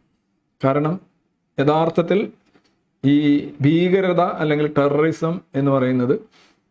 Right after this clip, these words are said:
ഏഹ്, അയാൾ സ്വാതന്ത്ര്യ സമര പോരാളിയാണോ, അല്ലെങ്കിൽ അയാൾ, ഉം, ഏതെങ്കിലും സ്ഥലങ്ങളിൽ ജോലി ചെയ്യുന്ന ആളാണോ, അല്ലെങ്കിൽ വേറെ എന്തെങ്കിലും ഒരു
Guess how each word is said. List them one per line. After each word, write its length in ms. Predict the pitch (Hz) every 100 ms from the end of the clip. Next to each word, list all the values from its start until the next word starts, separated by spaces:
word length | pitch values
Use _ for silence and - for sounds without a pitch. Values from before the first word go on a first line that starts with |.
| _ _ 131
ഏഹ്, 140 | 131 131 139
അയാൾ 160 | 147 147
സ്വാതന്ത്ര്യ 420 | 160 151 170 185 190
സമര 200 | 175 170 160
പോരാളിയാണോ, 600 | 147 147 135 127 131 - _ _ _
അല്ലെങ്കിൽ 340 | 131 135 135 135
അയാൾ, 240 | 131 135 131 131 _ - - _ _ _ -
ഉം, 580 | 127 123 123 120 123 -
ഏതെങ്കിലും 580 | 143 151 156 151 - - 190
സ്ഥലങ്ങളിൽ 440 | - 147 147 151 147
ജോലി 180 | 160
ചെയ്യുന്ന 200 | 175 156
ആളാണോ, 360 | 139 127 120 123 120 _ _ _ -
അല്ലെങ്കിൽ 200 | 135 143
വേറെ 260 | 147 160 170
എന്തെങ്കിലും 420 | 156 151 151 143 -
ഒരു 200 | 143